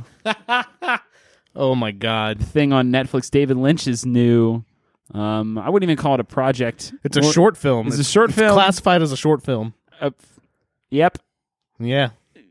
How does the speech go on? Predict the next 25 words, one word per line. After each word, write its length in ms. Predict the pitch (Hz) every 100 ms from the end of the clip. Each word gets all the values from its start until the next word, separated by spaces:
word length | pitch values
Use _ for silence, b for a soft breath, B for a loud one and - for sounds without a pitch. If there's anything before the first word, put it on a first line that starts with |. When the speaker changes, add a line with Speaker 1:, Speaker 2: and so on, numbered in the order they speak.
| -
Speaker 2:
Called, 340 | 165 135 120
uh, 200 | 127 120
What 300 | 120 156 -
Did 220 | 123 139
Jack 480 | 110 113 135 156 156
Do? 340 | 147 185 220 226 _ -
Speaker 1:
Oh 240 | 135 123
my 100 | 107
gosh. 460 | 101 113 110 - - -
Seventeen 720 | - 151 151 160 151 165 151
minutes 360 | 139 123 110 123
of, 280 | 117 113
uh, 340 | 117 110 113 113 _ _
pure 340 | - 135 127 123
insanity. 520 | 120 107 120 110 107
Speaker 2:
Holy 400 | 151 147 147 139
mother 320 | 135 127 123
of 100 | 117
God. 300 | 113 107 98 -
I, 380 | 151 156 208 120
I 160 | 131
watched 280 | 147 151 -
this 220 | 254 -
Speaker 1:
<laughs> 0 |
Speaker 2:
movie. 400 | - 123 123 120